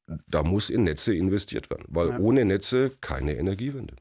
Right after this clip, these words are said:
Speaker 2: Ja, logisch.
Speaker 1: Das
Speaker 2: Also
Speaker 1: ist
Speaker 2: das ist relativ fragil, auch die ganze Geschichte. Ähm, also die Netze, wie,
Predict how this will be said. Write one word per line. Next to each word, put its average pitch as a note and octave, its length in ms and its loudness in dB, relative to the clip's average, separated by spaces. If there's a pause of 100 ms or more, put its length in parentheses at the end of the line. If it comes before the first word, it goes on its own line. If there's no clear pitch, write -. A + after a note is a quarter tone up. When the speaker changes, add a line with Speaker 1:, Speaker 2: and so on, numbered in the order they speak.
(100)
Speaker 2:
Ja, B2+ 260 -8
logisch. C#3 320 -10
Speaker 1:
Das - 80 -10
Speaker 2:
Also B2+ 160 -6
Speaker 1:
ist B2+ 80 -6
Speaker 2:
das C3 100 -2
ist B2+ 100 -6
relativ D3 400 -2
fragil, D#3+ 880 -8
auch D#3 260 -8
die D#3 120 -6
ganze D3+ 360 -8
Geschichte. - 540 -12
Ähm, C3+ 460 -2 (800)
also - 180 -8
die D3 180 -2
Netze, E3 380 0
wie, D3+ 160 -6